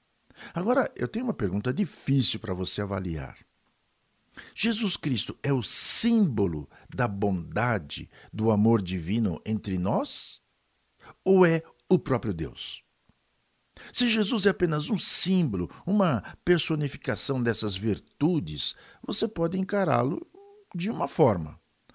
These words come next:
Agora, se Jesus é o próprio Deus encarnado, na forma humana, tudo vai muito além de guardar alguma foto ou correntinha no seu pescoço, certo?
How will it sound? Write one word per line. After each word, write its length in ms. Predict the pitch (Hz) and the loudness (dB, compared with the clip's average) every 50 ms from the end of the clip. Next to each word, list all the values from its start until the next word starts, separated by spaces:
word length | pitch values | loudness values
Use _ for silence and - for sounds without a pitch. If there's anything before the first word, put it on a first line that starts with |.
| _ - - - | _ -20 -12 -4
Agora, 340 | - 139 123 104 92 - - - | -4 -2 0 0 -2 -2 -4 -8
se 200 | - - - 95 | -6 -4 -4 -4
Jesus 440 | 82 78 85 80 95 127 135 113 95 | -4 -4 -6 -4 -4 -4 -4 -2 -4
é 60 | 85 | -6
o 60 | 71 | -6
próprio 480 | - - - 113 135 135 - - 110 87 | -6 -6 -4 -4 -4 -4 -6 -8 -10 -10
Deus 540 | 73 71 69 - 117 131 135 123 98 87 90 | -10 -12 -8 -4 -2 -2 0 -2 -2 -4 -4
encarnado, 720 | 85 80 - 80 76 73 76 82 90 95 90 73 71 69 - - - - - _ - | -6 -6 -6 -8 -8 -8 -6 -6 -4 -4 -6 -6 -10 -14 -16 -18 -20 -20 -20 _ -4
na 180 | - 113 110 | -2 -2 -2
forma 600 | 101 - - - - 131 127 127 123 120 113 107 | -2 -6 -12 -8 -2 0 2 2 2 2 0 -2
humana, 640 | - 127 127 104 101 113 123 135 131 110 92 78 - _ _ _ _ _ _ _ _ _ | 0 0 2 4 4 4 4 4 2 2 0 -2 -6 _ _ _ _ _ _ _ _ _
tudo 460 | - 226 240 247 214 180 233 233 202 - - - - | 0 2 2 2 0 0 0 0 -2 -4 -10 -12 -4
vai 200 | 123 131 127 120 | 0 2 2 2
muito 720 | 117 117 123 135 156 185 233 254 247 202 - - 185 175 | 2 2 2 4 6 6 6 4 2 -2 -6 -2 -2 0
além 340 | 151 110 98 104 113 135 139 | 0 2 2 2 2 0 0
de 140 | 127 135 | -2 -2
guardar 420 | 127 127 131 120 101 92 113 120 127 | 0 0 2 2 2 2 2 2 2
alguma 400 | 123 113 98 107 117 123 117 101 | 2 0 0 -2 0 0 0 0
foto 560 | - - - 95 104 110 117 107 - 131 - - - - - | -2 -2 0 4 4 4 4 2 0 -4 -4 -4 -8 0 4
ou 120 | 135 123 | 4 4
correntinha 600 | - 139 143 127 139 143 139 110 - - 113 117 120 | 6 6 6 6 6 2 0 -2 -2 -2 -2 0 0
no 100 | 135 123 | 0 0
seu 160 | - 135 127 | 0 0 0
pescoço, 640 | - 160 156 - - - - 127 - - - - - _ _ _ - | 0 0 -4 -4 -4 -6 -8 -8 -8 -12 -16 -18 -20 _ _ _ -14
certo? 480 | - - 120 117 147 170 - - - | -10 -6 -6 -6 -6 -8 -12 -16 -20